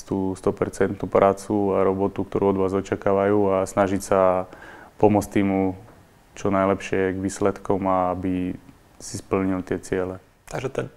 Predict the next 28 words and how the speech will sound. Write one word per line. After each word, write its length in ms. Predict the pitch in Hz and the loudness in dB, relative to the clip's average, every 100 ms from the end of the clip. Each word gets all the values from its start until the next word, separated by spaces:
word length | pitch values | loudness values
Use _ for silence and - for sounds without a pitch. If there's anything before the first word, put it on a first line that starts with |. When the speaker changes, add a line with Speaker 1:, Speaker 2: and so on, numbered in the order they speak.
| _ | _
Speaker 2:
tento 240 | 113 117 | -8 0
rok 160 | 123 117 | 2 4
by 120 | 110 | 2
si 80 | - | 0
mohol 400 | 113 113 117 113 | 0 2 4 4
na 160 | 107 101 | 2 2
oplatku 320 | - 110 - | 6 6 6
pomôcť 400 | - 107 107 - | -2 -2 -2 0
košickým 480 | 92 - 104 - 104 | 0 2 0 -2 -2
fanúšikom 480 | 110 110 - - 117 | -2 -2 -4 0 2
a 80 | |
hráčom 400 | 101 104 113 107 | 4 2 0 -2
vyradiť 320 | 104 107 110 110 | 4 4 6 6
práve 240 | 110 101 | 6 6
Poprad. 320 | 98 - 78 - - - | 4 4 0 0 -16 -8
Bola 160 | - 92 | 2 4
by 80 | 95 | 6
to 80 | 101 | 4
taká 240 | 95 110 | 4 6
pekná 240 | 101 95 | 4 4
Speaker 1:
<laughs> 40 | - | 4
Speaker 2:
satisfakcia. 520 | 92 80 78 - 80 | 4 2 2 0 -2
Speaker 1:
Tak 160 | - 107 | 4 8
ja 160 | 107 | 8
dúfam, 320 | 104 104 107 | 6 4 4
že 400 | 101 101 98 95 | 4 6 6 6
vyradíme 480 | 101 95 98 98 98 | 6 6 6 4 2
každého, 560 | 92 98 95 101 92 | 4 2 4 4 4